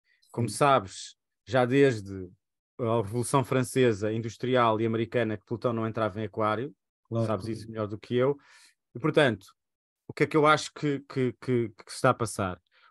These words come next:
Speaker 1: Uma luta entre as forças de globalização e centralização de poder,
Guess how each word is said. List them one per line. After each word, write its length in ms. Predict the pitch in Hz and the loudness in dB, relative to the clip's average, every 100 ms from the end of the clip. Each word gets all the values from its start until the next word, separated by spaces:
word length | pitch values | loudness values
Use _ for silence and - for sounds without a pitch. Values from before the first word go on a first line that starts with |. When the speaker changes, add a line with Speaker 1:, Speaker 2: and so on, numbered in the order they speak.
| - | -2
Speaker 1:
Uma 180 | 139 | 4
luta 400 | 143 139 170 175 | 4 4 0 2
entre 340 | 165 147 127 131 | 2 2 2 -2
as 80 | 123 | -2
forças 520 | 147 143 - 123 110 | 2 2 2 -6 -6
de 100 | 110 | -8
globalização 1120 | 127 160 143 135 127 117 120 127 110 101 95 _ _ _ _ _ _ _ - | -4 -2 2 2 2 -2 -2 0 0 0 -8 _ _ _ _ _ _ _ -12
e 60 | |
centralização 920 | - - 175 165 156 131 120 120 131 | -6 2 2 4 2 2 -2 -4 -4
de 80 | 113 | -6
poder, 420 | - 104 104 113 | -8 -4 -2 -4